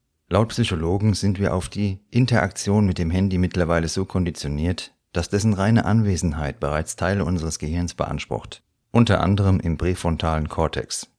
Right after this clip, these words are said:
Dieser Bereich hilft uns zum Beispiel beim logischen Denken. Ja, <laughs> okay,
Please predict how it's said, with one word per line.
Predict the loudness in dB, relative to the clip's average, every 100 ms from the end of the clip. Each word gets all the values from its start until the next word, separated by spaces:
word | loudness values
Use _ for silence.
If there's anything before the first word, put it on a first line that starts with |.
| -4
Dieser | 0 0
Bereich | 0 0 -2 -2
hilft | -4 -4
uns | -4 -4
zum | -4
Beispiel | -2 -2 -4 -4
beim | -2 -2
logischen | -2 -2 -2
Denken. | 0 -2 -2 -12 -18 _ -8
Ja, | -4 0 0 0
<laughs> | -2
okay, | -4 0 0 0